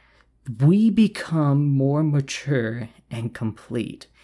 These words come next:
And what we're talking about there is, is a process of growth. And that is what God desires for us. That's why He gives us free will,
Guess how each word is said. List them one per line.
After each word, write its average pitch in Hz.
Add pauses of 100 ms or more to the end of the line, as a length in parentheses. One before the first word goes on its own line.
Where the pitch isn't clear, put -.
(160)
And 131
what 147
we're 170
talking 190
about 143
there 131
is, 127
is 131
a 127
process -
of 123
growth. - (1900)
And 139
that 190
is 175
what 151
God 131
desires 135
for 117
us. -
That's -
why 170
He 175
gives 156
us 143
free 156
will, 135